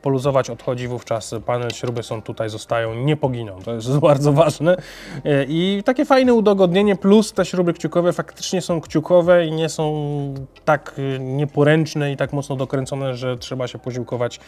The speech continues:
śrubokrętem. Przy okazji chciałbym pozdrowić kolegę, który ostatnio wysłał mi, e, śruby kciukowe własnego projektu. Nie do końca wiem, o co w nich chodziło, ale, mm,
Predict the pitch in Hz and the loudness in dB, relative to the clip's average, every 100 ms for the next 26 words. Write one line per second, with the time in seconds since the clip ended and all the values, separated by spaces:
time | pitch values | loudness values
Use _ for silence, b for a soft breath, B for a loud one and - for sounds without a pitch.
0 | B B B B - 139 143 143 143 107 | B B B B -2 2 4 4 2 0
1 | 101 - 117 117 127 123 113 123 120 117 | -8 -8 -8 -4 -4 -4 -6 -6 -6 -6
2 | 120 120 113 - 120 120 - 120 113 117 | -6 -6 -6 -6 -4 -6 -8 -8 -6 -6
3 | 127 123 131 127 110 113 107 B B B | -6 -6 -6 -6 -6 -10 -12 B B B
4 | B - 117 - 131 123 120 - 117 127 | B -10 -10 -4 -4 -4 -6 -10 -8 -6
5 | 123 117 117 110 131 117 113 120 127 135 | -6 -4 -6 -6 -6 -6 -6 -2 -2 -2
6 | 135 135 131 156 202 185 175 180 175 156 | -4 -4 -2 4 4 2 2 4 4 2
7 | 165 151 - 156 160 160 - - 151 139 | 0 0 -4 -4 -2 -4 -4 -2 0 0
8 | 170 175 170 165 143 143 139 135 127 127 | 0 2 4 2 0 0 0 -2 -4 -8
9 | 120 123 117 123 | -12 -10 -10 -12